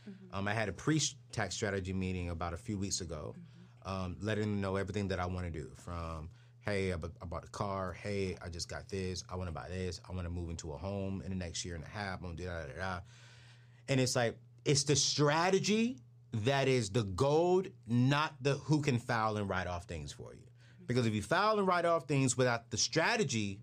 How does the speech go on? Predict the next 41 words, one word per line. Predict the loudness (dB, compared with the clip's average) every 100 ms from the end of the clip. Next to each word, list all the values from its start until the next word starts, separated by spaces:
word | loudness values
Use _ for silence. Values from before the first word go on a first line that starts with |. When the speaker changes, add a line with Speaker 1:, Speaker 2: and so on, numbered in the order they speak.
| 0
Speaker 2:
on | 2 2 2
why | 4 4 4
you're | 4 4
filing | 2 0 0 0 -2 -4 -6 -14 -16 -6
this | 0 2 2
particular | 0 2 2 2 2
way | 2 0
and | 0
writing | 0 0 -2
off | -2 -4
these | -6 -4
things, | -4 -4 -4 -8 -14 -20 -20 -6 -2
uh, | 0 0 -2
that, | -4 -2
that's | 0 0
an | 2
undefined | 2 2 0 2 2 2
destination. | 0 0 -2 -2 -6 -10 -16 -20 -20 -20 -20 -20 -20 -20 -20
Speaker 1:
Exactly. | -20 -20 -20 -18 -18 -20 -10 -2
Speaker 2:
So | 4 4 2 -2 -16 -2
you're | 2 4
going | 4 4 6 4 2
into, | 4 4 4 2 2
by | 2 2
the |
time | 2 2 4 4 2 2
we | 2 2
file, | 2 4 4 4 2 -4 -12 -20 -20 -20 -20 -20 -20 -20 -20 -20 -2
I | 2
don't | 4
need | 4
to | 4
talk | 4 4
to | 4
him | 2 0 -6 -20 -10 0
'cause | 4
I | 6 6
already | 6 6
know | 6
the | 6
strategy. | 4 4 6 4 2 0 -4